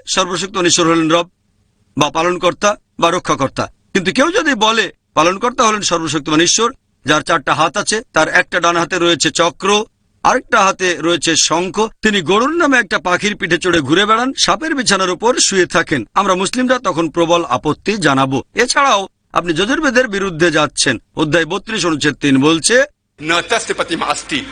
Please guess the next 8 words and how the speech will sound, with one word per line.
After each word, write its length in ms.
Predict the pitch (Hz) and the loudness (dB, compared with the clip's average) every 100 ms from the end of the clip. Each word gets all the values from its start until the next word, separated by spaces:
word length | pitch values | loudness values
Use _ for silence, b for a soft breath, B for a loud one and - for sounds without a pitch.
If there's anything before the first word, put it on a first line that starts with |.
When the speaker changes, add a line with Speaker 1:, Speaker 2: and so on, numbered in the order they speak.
| - | -2
Speaker 1:
ঈশ্বরের 540 | 156 - 220 233 254 269 _ | 0 2 0 2 0 0 _
কোনো 160 | 175 165 | -6 -4
প্রতিমূর্তি 480 | 190 247 202 135 | -4 -4 -4 -2
নেই। 200 | 156 131 - - | -2 -2 -8 -4
যদি 160 | 202 | -2
আপনি 360 | 294 392 302 247 | -2 -2 0 0
ঋগ্বেদ 320 | 254 269 202 | 2 0 0
পড়েন, 300 | 214 190 165 | 0 0 0